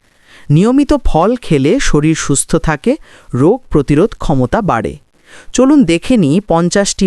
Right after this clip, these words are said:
ফল ও তাদের উপকারিতা। নম্বর এক, আপেল।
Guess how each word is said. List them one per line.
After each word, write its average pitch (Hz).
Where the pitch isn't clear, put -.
ফল 156
ও 156
তাদের 139
উপকারিতা। 113
নম্বর 170
এক, 95
আপেল। 127